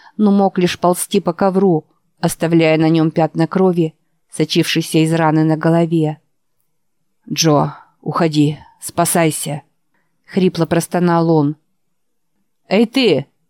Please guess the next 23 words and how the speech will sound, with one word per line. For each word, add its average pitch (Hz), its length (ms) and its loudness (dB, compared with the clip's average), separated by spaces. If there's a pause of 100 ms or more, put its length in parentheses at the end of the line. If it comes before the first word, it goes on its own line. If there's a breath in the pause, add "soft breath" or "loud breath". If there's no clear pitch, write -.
(140)
не 226 180 4
двигаться!" 175 800 0 (800)
резко 175 360 0
приказала 165 680 0
Иветта. 160 500 -2 (800)
Я 180 220 -2
застыла, 180 420 0
как 170 220 -4
вкопанная, 170 760 -2 (340)
а - 40 -4
подросток 170 540 -2
снова 190 360 0
замахнулся 180 760 0 (320 loud breath)
с - 160 -14
явным 190 400 2
намерением 196 600 2
припечатать 196 680 -2
Льюиса 208 600 0 (100)
по 180 80 -2
голове 185 420 2
еще 202 340 0
раз. 190 400 -2 (920)
"Кевин, 165 420 0